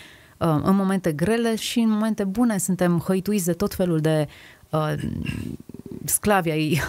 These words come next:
ai spiritului nostru, ca să merg în aceeași terminologie. Ar, în fiecare moment suntem înconjurați, iar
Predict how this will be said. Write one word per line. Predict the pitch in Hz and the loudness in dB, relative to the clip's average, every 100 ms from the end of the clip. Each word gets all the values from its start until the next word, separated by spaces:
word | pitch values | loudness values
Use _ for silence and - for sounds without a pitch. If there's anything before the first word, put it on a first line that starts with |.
| - | -2
ai | 175 175 | 0 0
spiritului | - 185 175 170 165 160 | 0 0 0 2 2 2
nostru, | 160 147 - 143 | 2 0 -4 -6
ca | 139 151 | -2 -2
să | - 143 147 - | 0 -2 -2 -6
merg | - 160 160 147 | 0 0 2 2
în | 147 | 0
aceeași | 143 151 143 - - | 0 0 0 -2 -4
terminologie. | - 151 147 147 143 147 147 147 - - - _ | -2 2 2 4 2 2 0 0 -8 -20 -20 _
Ar, | 180 - | -4 -2
în | - 165 | 0 0
fiecare | - 220 208 180 | 0 -4 0 0
moment | 160 151 160 160 | 2 2 2 2
suntem | 190 180 170 | 0 0 2
înconjurați, | 151 151 143 156 160 165 | 2 0 -2 0 -2 0
iar | 151 | -2